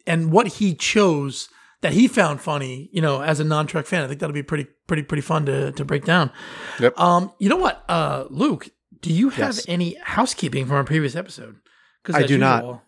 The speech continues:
Speaker 2: Last
Speaker 1: I have
Speaker 2: episode was perfect.
Speaker 1: All right. So for me, quick little housekeeping. So I, I'm, I, this segment is now gonna be called, uh, you know, what we got wrong on the previous pod, 'cause that's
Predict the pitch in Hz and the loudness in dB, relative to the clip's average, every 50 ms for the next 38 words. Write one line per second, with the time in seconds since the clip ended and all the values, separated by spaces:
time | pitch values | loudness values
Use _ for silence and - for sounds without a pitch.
0 | _ _ _ _ _ _ _ _ _ _ - 131 131 175 165 165 170 175 160 147 | _ _ _ _ _ _ _ _ _ _ -2 0 0 2 2 2 0 0 2 2
1 | 151 143 131 113 - - 139 127 - - 107 - - - _ _ _ _ _ _ | 4 4 4 2 2 2 2 2 4 0 -4 -6 -6 -20 _ _ _ _ _ _
2 | _ _ _ _ _ _ _ _ _ _ - 131 147 185 180 135 - - - 226 | _ _ _ _ _ _ _ _ _ _ -10 -4 -2 -2 -2 -2 -6 -6 0 0
3 | 196 143 - _ _ _ _ _ _ - - 120 123 127 139 185 254 247 160 147 | 0 0 -2 _ _ _ _ _ _ -12 -12 -10 -8 -4 -2 0 0 0 0 0
4 | 165 175 - _ _ _ _ _ _ - - 320 320 - 277 247 240 190 190 160 | -2 -4 -6 _ _ _ _ _ _ 0 2 2 2 4 2 2 2 2 2 -2
5 | - - 170 139 - 131 - - 196 160 - - - - - - - - - _ | -2 -6 -12 -14 -12 -6 2 4 4 4 2 -2 -18 -20 -20 -20 -20 -20 -18 _
6 | - - 196 240 - 196 214 285 - - 208 208 - - 208 240 233 - - 262 | 0 2 2 2 2 0 -2 -2 0 0 0 0 0 0 0 0 2 4 2 2
7 | 247 226 277 233 180 180 208 196 208 208 165 185 190 180 180 - 180 175 165 151 | 2 4 2 2 2 4 4 4 4 4 2 2 2 2 2 4 4 2 4 4
8 | 160 147 143 143 156 156 147 131 139 180 - - 285 220 202 220 196 175 170 170 | 2 2 2 0 0 0 -2 2 2 2 4 4 4 4 4 4 4 4 4 4
9 | 165 151 131 131 - - _ _ _ _ _ _ _ - 202 202 202 - - 202 | 4 4 2 -2 -8 -18 _ _ _ _ _ _ _ 2 4 4 4 6 4 4
10 | 175 190 - - 190 196 175 196 - - 180 151 190 185 147 - | 4 4 4 4 4 6 4 4 4 2 2 4 4 2 2 0